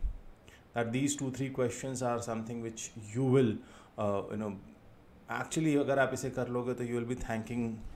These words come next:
the God that you have done this। So, <clears throat> let us, uh, begin this medieval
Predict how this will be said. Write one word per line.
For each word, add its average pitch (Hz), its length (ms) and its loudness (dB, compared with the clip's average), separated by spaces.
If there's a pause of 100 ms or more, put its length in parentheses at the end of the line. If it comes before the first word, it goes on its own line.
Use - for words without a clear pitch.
(160)
the 107 120 -4
God 110 240 4 (460)
that 110 160 -4
you 113 80 0
have 104 180 0
done 98 220 -2
this। - 180 -12 (1300)
So, 143 140 4 (840)
<clears throat> - 800 -8
let 135 160 4
us, - 100 6 (180)
uh, 120 220 4 (120)
begin 135 280 2
this 139 160 2 (400)
medieval 127 320 2